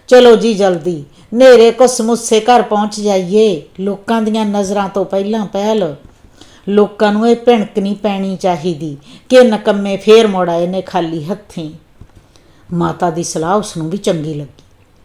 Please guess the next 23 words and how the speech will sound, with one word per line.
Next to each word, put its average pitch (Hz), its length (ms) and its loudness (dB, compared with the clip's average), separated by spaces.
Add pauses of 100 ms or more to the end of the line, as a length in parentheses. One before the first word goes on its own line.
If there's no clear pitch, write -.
(400)
ਸਕੂਟਰ 226 480 0
ਸਟੈਂਡ 190 460 -4
'ਤੇ 190 200 -4
ਰੱਖਿਆ 180 440 -4
ਮੋਟਰਸਾਈਕਲ 175 800 -6
ਕੱਢ 180 320 -6
ਕੇ 156 260 -8 (440)
ਤਰਹਿੰਦੇ 233 460 4
ਤਰਹਿੰਦੇ 196 560 -4 (160)
ਘਰ 220 180 -2
ਵੱਲ 165 240 -8
ਨੂੰ 156 140 -10
ਚੱਲ - 220 -18
ਪਏ। - 1000 -18
ਰਾਤ 175 340 0
ਦਾ 160 140 -8
ਹਨੇਰਾ, 165 420 -8 (600)
ਹਵਾ 180 280 0
ਦਾ 151 180 -10
ਜ਼ੋਰ, 170 480 -4 (540)
ਬਿਜਲੀ 196 400 -2
ਦੀ 170 140 -4
ਲਿਸ਼ਕੋਰ, 170 800 -4